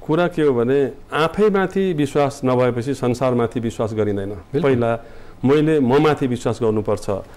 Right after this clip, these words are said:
Speaker 1: दलले दलमाथि विश्वास
Speaker 2: बिल्कुल।
Speaker 1: गर्नुपर्छ, नेताले नेता आफैमाथि विश्वास गर्नुपर्छ। मैले देखेको चाहिँ उहाँहरूले आफूमाथि विश्वास गर्नुभयो भने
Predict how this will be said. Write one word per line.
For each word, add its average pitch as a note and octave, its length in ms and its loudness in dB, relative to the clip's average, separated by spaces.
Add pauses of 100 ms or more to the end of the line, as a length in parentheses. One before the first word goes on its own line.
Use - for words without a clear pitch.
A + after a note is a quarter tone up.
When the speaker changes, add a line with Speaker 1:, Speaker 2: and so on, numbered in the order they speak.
(160)
Speaker 1:
दलले C#3 380 2
दलमाथि B2 520 2
विश्वास A2+ 320 -4
Speaker 2:
बिल्कुल। B2 160 0
Speaker 1:
गर्नुपर्छ, C3 300 -2
नेताले B2+ 420 0
नेता B2 300 0
आफैमाथि B2+ 540 0
विश्वास G#2+ 360 -4
गर्नुपर्छ। G#2+ 360 -2
मैले D#3 320 2
देखेको C#3 360 2
चाहिँ D3+ 240 2 (420)
उहाँहरूले D#3 400 4
आफूमाथि C3+ 500 0
विश्वास A#2+ 360 -4
गर्नुभयो A2 420 2
भने C3 260 2